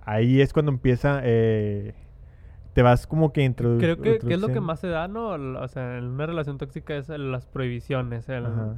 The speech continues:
Speaker 2: "no sales con esta persona", "no
Speaker 1: Sí, los
Speaker 2: hagas esto",
Speaker 1: celos,
Speaker 2: los
Speaker 1: vato,
Speaker 2: celos.
Speaker 1: los celos, y entonces, este, eh, yo creo que los celos probablemente sean lo más común que en alguna relación, este,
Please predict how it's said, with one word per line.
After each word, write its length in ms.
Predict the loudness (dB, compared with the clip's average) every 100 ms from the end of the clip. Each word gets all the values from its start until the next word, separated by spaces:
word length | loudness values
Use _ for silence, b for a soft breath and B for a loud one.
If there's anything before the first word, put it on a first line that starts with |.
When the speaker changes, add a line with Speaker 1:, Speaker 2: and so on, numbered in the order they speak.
| -8
Speaker 2:
"no 160 | -10
sales 220 | -6 -8 -8
con 100 | -10
esta 160 | -10
persona", 540 | -12 -10 -10 -10 -12 -8
"no 100 | 2
Speaker 1:
Sí, 120 | 4
los 180 | 6 4
Speaker 2:
hagas 20 |
esto", 100 | 2 4
Speaker 1:
celos, 320 | 4 4 4
Speaker 2:
los 120 | 0 -6
Speaker 1:
vato, 140 | -10
Speaker 2:
celos. 160 | -8 -8
Speaker 1:
los 120 | -6
celos, 500 | -6 -4 -2 -2 -2
y 40 |
entonces, 440 | -4 -2 -2 -2 -4 b b b 0
este, 1120 | 2 0 0 2 4 4 2 0 -2 -4 -10 -18 -10 -4
eh, 160 | -2 2
yo 200 | 6 6
creo 120 | 8
que 100 | 6
los 320 | 8 8 8
celos 400 | 8 6 8 6
probablemente 680 | 4 4 6 4 2 0 -2
sean 240 | 0 0
lo 80 | 2
más 300 | 2 0 0
común 440 | 0 4 4 4 0 -10 b b b b b b b 2
que 160 | 4
en 80 | 6
alguna 300 | 4 4 4
relación, 680 | 4 2 0 0 0 0 -4 -12 b b b -10
este, 1300 | -6 -6 -6 -2 2 2 2 2 0 -2 -4 -8 -10